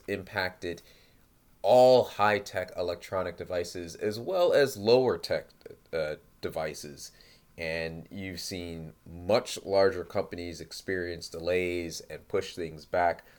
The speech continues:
This has already happened to Aptera, which was likely hoping to complete their alpha development stage earlier in twenty twenty-one. And they spoke of the goal of entering,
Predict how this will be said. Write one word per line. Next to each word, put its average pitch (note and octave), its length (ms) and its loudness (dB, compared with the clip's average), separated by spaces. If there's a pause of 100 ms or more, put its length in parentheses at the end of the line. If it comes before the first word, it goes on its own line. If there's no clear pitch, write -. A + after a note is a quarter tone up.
This G2 140 -6
has F#2+ 120 -4
already G2 540 4
happened G2 520 -8
to G2 460 -6
Aptera, F#2+ 680 2 (340)
which E2 240 -6
was D#2+ 400 -8
likely F2+ 480 0
hoping F2 560 -6
to E2 560 -10 (140)
complete - 560 -10
their D#2 380 -4 (140)
alpha F#2+ 340 2
development F2 580 -2
stage F2 640 -4 (320)
earlier F#2+ 420 4
in F2 140 -2
twenty F#2+ 380 -6
twenty-one. F#2 880 -4 (400)
And D#2+ 420 -12 (200)
they E2+ 280 -6 (120)
spoke D#3+ 460 6
of C3+ 80 -4
the B2 100 2
goal A#2+ 460 8
of F#2+ 240 4
entering, G2+ 640 -2